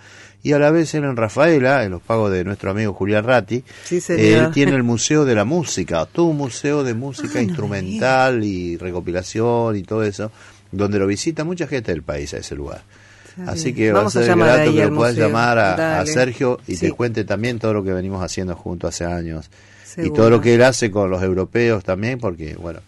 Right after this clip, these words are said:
Speaker 1: conjuntamente con los franceses hemos hecho cosas lindas. Así que bueno, eh, y por supuesto nuestros cultores, la gente nuestra, de acá va a estar Facundo Arma, también va a estar este,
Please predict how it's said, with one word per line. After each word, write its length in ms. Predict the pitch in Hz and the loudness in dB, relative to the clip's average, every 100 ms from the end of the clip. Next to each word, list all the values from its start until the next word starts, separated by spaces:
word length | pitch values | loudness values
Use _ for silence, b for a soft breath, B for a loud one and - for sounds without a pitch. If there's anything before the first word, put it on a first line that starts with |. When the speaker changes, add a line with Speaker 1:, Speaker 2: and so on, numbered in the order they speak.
| b b b b - | b b b b -10
Speaker 1:
conjuntamente 640 | - 90 110 104 101 104 98 | -6 -4 -2 0 0 0 0
con 100 | 87 | -2
los 100 | 85 | -4
franceses 340 | 87 92 95 | -4 -4 -6
hemos 180 | 92 92 | -4 -6
hecho 140 | 90 | -6
cosas 300 | 92 87 85 | -8 -8 -8
lindas. 340 | 80 76 76 - b b b b b _ | -10 -10 -12 -18 b b b b b _
Así 260 | 131 135 175 | -4 -2 4
que 80 | 180 | 6
bueno, 360 | 190 147 117 - | 8 6 4 0
eh, 200 | 110 76 - | -4 -6 -4
y 240 | 113 104 | 0 0
por 140 | 95 101 | 0 -4
supuesto 340 | 165 185 - | 0 0 0
nuestros 320 | 90 87 87 | -6 -8 -10
cultores, 480 | - 87 139 160 120 | -8 -4 2 2 4
la 100 | 92 | 0
gente 280 | 95 98 92 | -2 -6 -4
nuestra, 680 | 107 143 139 120 120 113 104 | -2 -2 -2 0 0 2 0
de 100 | 92 | -2
acá 140 | 82 | -2
va 80 | 92 | -2
a 20 | |
estar 160 | 90 92 | -2 -6
Facundo 440 | - 85 87 92 101 | -6 -8 -6 -2 0
Arma, 420 | 104 101 101 92 | 2 0 -2 -6
también 300 | 87 87 85 | -6 -6 -6
va 40 | |
a 40 | 87 | -6
estar 220 | 90 90 | -4 -4
este, 380 | 85 - 82 | -6 -10 -12